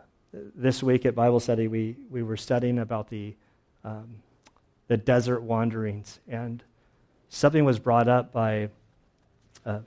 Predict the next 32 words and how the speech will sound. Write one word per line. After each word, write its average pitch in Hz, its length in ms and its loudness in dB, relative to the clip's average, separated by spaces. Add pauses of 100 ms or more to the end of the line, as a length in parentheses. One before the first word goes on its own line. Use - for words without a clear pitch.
Ray 120 180 8
Vanderland 110 540 0
that 110 80 -4
I 117 200 2
had 113 140 -2
never 110 200 0
really 104 180 -2
noticed 117 320 0
before, 104 300 -6
but 104 240 -6 (420)
in 123 180 6
Jeremiah, 123 840 4 (560)
Jeremiah 123 600 4
refers 117 640 0
to 123 120 -4
this, 113 460 -2
the, 110 100 0
the 117 180 -6
desert 123 540 4
period, 120 420 0
this, 110 280 -4
this 110 200 -4 (200)
time 131 240 2
of 113 160 -4
testing, 104 680 0 (880)
um, 113 460 -6 (920)
uh, - 120 -8 (320)
for - 200 0
the 127 120 4
nation 127 360 4
of 120 140 -2
Israel 113 600 -2